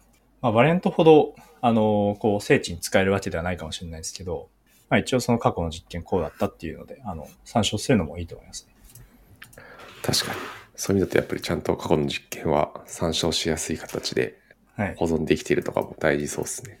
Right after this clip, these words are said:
Speaker 2: ちょっとずれますけど。
Speaker 1: そうっすね。
Speaker 2: うん。
Speaker 1: あ、これは本当にそうで、いや、めっちゃ重要っすね。
Speaker 2: うん。
Speaker 1: なんか、そうっすね。
Speaker 2: <laughs> うん。
Speaker 1: ま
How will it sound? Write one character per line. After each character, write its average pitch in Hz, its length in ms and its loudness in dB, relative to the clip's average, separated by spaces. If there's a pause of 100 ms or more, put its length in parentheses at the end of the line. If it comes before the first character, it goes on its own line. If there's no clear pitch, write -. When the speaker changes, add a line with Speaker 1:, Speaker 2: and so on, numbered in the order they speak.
(100)
Speaker 2:
ち - 80 -4
ょ - 40 0
っ - 40 -12
と - 100 -6
ず - 100 -2
れ 76 100 0
ま - 120 -10
す - 80 -8
け - 80 -12
ど。 - 80 -12
Speaker 1:
そ - 1080 -6
う - 20 2
っ - 20 0
す - 80 -6
ね。 78 200 -6 (600)
Speaker 2:
う - 60 -4
ん。 - 180 -6 (400)
Speaker 1:
あ、 135 100 -8
こ - 120 -2
れ 160 80 8
は 151 60 6
本 143 160 -2
当 151 80 2
に 143 80 4
そ 123 160 4
う 85 40 -2
で、 78 220 -6 (540)
い 117 40 2
や、 107 60 6
め 107 80 6
っ 104 40 -2
ち 123 100 4
ゃ 113 80 8
重 110 120 6
要 107 100 4
っ - 20 -2
す - 160 -6
ね。 - 200 -14 (520)
Speaker 2:
う 131 40 2
ん。 78 360 -2 (400)
Speaker 1:
な 110 100 4
ん 95 40 0
か、 85 300 2 (400)
そ - 140 2
う 98 40 8
っ - 20 2
す - 160 -2
ね。 - 160 -16 (500)
Speaker 2:
<laughs> - 560 -2 (140)
う 92 40 8
ん。 90 140 6
Speaker 1:
ま - 20 -10